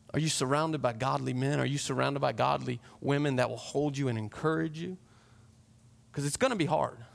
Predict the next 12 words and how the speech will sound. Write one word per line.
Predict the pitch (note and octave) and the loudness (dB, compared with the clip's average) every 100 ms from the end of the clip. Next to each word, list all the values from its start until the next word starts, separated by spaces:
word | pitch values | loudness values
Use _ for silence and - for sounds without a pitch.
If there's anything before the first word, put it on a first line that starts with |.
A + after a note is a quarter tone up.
| - - - - - - - - | -20 -20 -20 -20 -20 -20 -12 -2
How | E3 | 0
do | |
we | D#3 | 2
know | D3+ D3+ | 4 2
that? | B2 G2 - - - - - - - - - - - - - - - - - - - - | 0 -4 -8 -12 -14 -18 -20 -20 -20 -20 -20 -20 -20 -20 -20 -20 -20 -20 -20 -20 -20 -2
Most | D3+ G#3 G#3+ | 4 4 2
of | |
the | C3+ A2+ | 0 0
Bible | C#3 D3+ B2 | 2 2 2
is | B2 | -2
about | D#3 A#2+ - - - - - | 0 0 -2 -8 -20 -20 -12
hard. | - A2+ G2+ E2 | 0 2 2 0